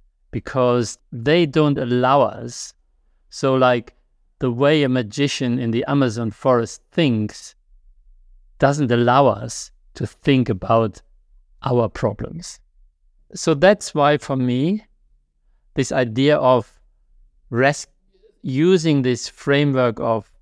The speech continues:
live and dead methods that comes out of Chinese poetry, if, if you can follow me, in order to think about Chinese medicine here and now is much more useful for me,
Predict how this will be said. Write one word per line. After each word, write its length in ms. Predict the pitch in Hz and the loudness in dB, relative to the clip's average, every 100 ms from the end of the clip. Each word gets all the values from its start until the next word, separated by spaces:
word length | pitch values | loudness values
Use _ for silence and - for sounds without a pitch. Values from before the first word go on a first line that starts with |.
| _ - | _ -6
live 340 | 120 127 147 | 0 2 2
and 180 | 135 120 | 0 -2
dead 240 | 120 135 113 | 0 -2 -2
methods 580 | 120 123 143 - 196 185 | -2 0 0 0 -4 -2
that 180 | 123 - | -8 -8
comes 360 | - 151 147 - - | -6 -2 -2 -4 -4
out 160 | 135 143 | -2 -2
of 160 | 117 | -4
Chinese 420 | - 135 131 123 | -6 -4 0 -2
poetry, 800 | - - - 151 196 - 190 226 _ _ _ _ _ _ _ _ _ _ _ | -4 -8 -2 -2 -2 -4 -4 -4 _ _ _ _ _ _ _ _ _ _ _
if, 120 | 131 - | -6 -2
if 200 | 143 139 | -4 -2
you 180 | 123 120 | -2 -4
can 160 | - 120 | -6 -6
follow 320 | - 123 135 | -2 -2 0
me, 300 | 170 196 220 _ _ _ _ _ - | -2 -6 -8 _ _ _ _ _ -8
in 160 | 139 - | -6 0
order 280 | 151 175 175 | 2 4 2
to 140 | - | 0
think 480 | 127 - 185 180 - _ _ _ - | -8 0 2 2 -4 _ _ _ -10
about 380 | 117 - 139 131 | -6 2 2 2
Chinese 440 | - 139 143 123 | -2 -2 0 0
medicine 540 | 127 127 120 - 123 127 _ _ _ | 0 -2 -2 -6 -8 -8 _ _ _
here 360 | - - 175 190 | -14 -2 0 2
and 180 | 127 110 | 0 -2
now 380 | 120 139 226 - _ _ _ _ _ _ _ _ _ _ _ _ _ _ _ - | 2 2 0 -6 _ _ _ _ _ _ _ _ _ _ _ _ _ _ _ -4
is 180 | 127 117 | -4 0
much 480 | 120 127 160 - - | 2 4 2 0 -4
more 140 | 127 | -2
useful 440 | 117 147 - 165 | 0 -2 -2 -4
for 160 | 147 143 | -4 -2
me, 400 | 139 143 202 220 | -2 0 -2 -6